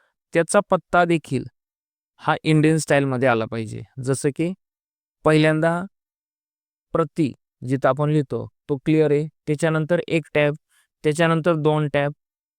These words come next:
या पद्धतीने आपल्याला टॅब की वापराव्या लागतात, द्याव्या लागतात. काही वेळेला दोन्हीही मिक्स येतात, म्हणजे ब्लॉक स्टाईल आणि इंडियन स्टाईल असंही होऊ शकतं.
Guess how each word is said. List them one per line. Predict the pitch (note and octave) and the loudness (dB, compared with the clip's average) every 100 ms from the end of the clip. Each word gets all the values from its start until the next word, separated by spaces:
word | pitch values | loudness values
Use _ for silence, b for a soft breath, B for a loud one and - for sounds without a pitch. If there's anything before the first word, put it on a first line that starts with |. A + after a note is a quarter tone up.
| _ _ _ - | _ _ _ -2
या | D#3 E3+ | 0 2
पद्धतीने | F3 E3 E3 F3 | 0 0 0 0
आपल्याला | E3+ D#3 D#3+ F3 G3+ _ _ _ - | 0 0 -2 -2 -8 _ _ _ -2
टॅब | D#3 E3 - | 0 0 -6
की | F3 D3 | -6 -6
वापराव्या | F#2 C#3 C#3+ D#3 D3+ | -4 -2 0 2 2
लागतात, | D3+ C3 - D3+ | 2 0 -2 -4
द्याव्या | C#3 C#3 C3 B2 | 0 2 2 0
लागतात. | A2 _ F#2 - _ _ _ - | -2 _ -18 -18 _ _ _ -2
काही | C#3+ | 2
वेळेला | D#3 D#3+ D#3 D#3+ | 4 4 4 2
दोन्हीही | D#3 E3+ E3 E3+ F#3+ | 2 0 0 0 0
मिक्स | F#3 D#3 - | -2 -4 -4
येतात, | C#3+ A#2 A#2 | -2 -2 -2
म्हणजे | A#2 A#2+ | -4 -2
ब्लॉक | A#2 B2 A#2+ | 2 0 0
स्टाईल | - C#3+ | -2 0
आणि | C#3+ D#3+ | 0 -2
इंडियन | F#3 E3 C3 | -6 -4 -6
स्टाईल | A#2+ - A#2 - | -6 -8 -8 -6
असंही | C3+ F3 | -2 2
होऊ | E3+ D3 | 4 2
शकतं. | B2+ A#2+ _ | -2 -6 _